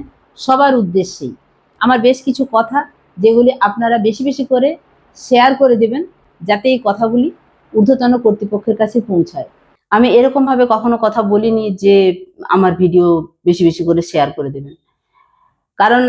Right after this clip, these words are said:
আমি জানি আমার সমস্ত ভিডিও স্টুডেন্টদের উদ্দেশ্যে, স্টুডেন্টদের ভালো লাগলে বা স্টুডেন্টদের কাজে লাগলে তারা এমনিতেই শেয়ার করবে, বা কোনো গার্জেন যদি দেখেন তাহলে তার ছেলে মেয়েদের কাজে লাগলে অবশ্যই শেয়ার করবেন। তো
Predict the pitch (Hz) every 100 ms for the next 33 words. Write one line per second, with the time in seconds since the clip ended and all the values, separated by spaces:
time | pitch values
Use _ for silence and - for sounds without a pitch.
0 | 240 220 226 233 220 226 254 254 208 208
1 | 214 208 208 - - _ _ - 214 233
2 | 254 233 240 247 214 208 220 214 208 190
3 | 220 269 254 202 180 180 180 180 170 202
4 | 214 208 220 180 220 160 165 175 175 160
5 | 170 196 208 226 240 165 160 - 220 240
6 | 240 226 - 156 156 185 190 214 _ 180
7 | 185 185 180 175 170 - 196 185 180 170
8 | 165 233 311 _ _ _ _ _ _ -
9 | 170 180 170 165 170 _ _ _ _ _
10 | _ _ _ _ - 247 254 240 208 196
11 | 196 160 165 165 165 254 359 175 165 -
12 | 160 - 139 131 135 131 151 - _ _
13 | _ _ -